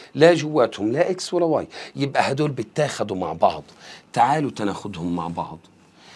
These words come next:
تلات، وانتبهوا لي للإشارة، تلات زائد ستة. التلات زائد ستة اللي هي تسعة. بس هدول بيشبهوا بعض.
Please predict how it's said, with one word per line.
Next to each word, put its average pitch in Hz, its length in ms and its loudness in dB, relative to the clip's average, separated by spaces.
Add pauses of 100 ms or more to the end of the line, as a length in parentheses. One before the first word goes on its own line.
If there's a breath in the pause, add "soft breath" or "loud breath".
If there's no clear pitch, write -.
(360 soft breath)
تلات، 120 640 4
وانتبهوا 113 440 0
لي 147 100 0
للإشارة، 127 640 4 (140)
تلات 123 480 0 (440 soft breath)
زائد 175 1000 6
ستة. 107 600 -4 (720 loud breath)
التلات 202 540 4
زائد 202 360 0
ستة 208 360 -2
اللي 165 280 0
هي 170 60 -4
تسعة. - 520 -2 (1500)
بس - 340 10
هدول 147 360 6
بيشبهوا 95 460 0
بعض. 85 280 2